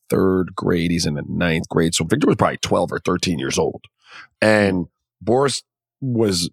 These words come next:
messing around down here in South Florida, didn't call me. I saw it on Instagram. He was here or something like that. And I was like, "Yo, let's grab lunch." He came out. We went down to the beach, chopped it up. And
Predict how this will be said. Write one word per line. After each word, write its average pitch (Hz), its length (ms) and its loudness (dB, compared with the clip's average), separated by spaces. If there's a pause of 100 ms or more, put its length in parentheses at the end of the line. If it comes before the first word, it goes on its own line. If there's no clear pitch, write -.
(140)
messing 101 400 2
around 104 380 2
down 98 160 2
here 104 160 0
in 95 80 -2
South 98 220 0
Florida, 98 260 0
didn't 98 240 -2
call 95 240 2
me. 92 160 0
I 85 60 0
saw 95 280 2
it 92 100 -2 (120)
on 92 100 2
Instagram. 92 460 0
He 87 40 0
was 85 120 -2
here 90 180 0
or 90 40 0
something 85 280 -2
like 82 160 0
that. 82 140 2
And 78 100 -2
I 90 40 2
was 87 120 0
like, 90 140 0
"Yo, 113 80 4
let's 107 160 0
grab 113 200 2
lunch." 104 220 0
He 92 80 -6
came 101 220 -2
out. 95 200 0 (760)
We 98 60 -2
went 95 140 2
down 107 120 4
to 104 80 2
the 98 80 0
beach, 101 280 0
chopped - 280 0
it 104 80 2
up. 104 200 0 (460)
And 95 400 0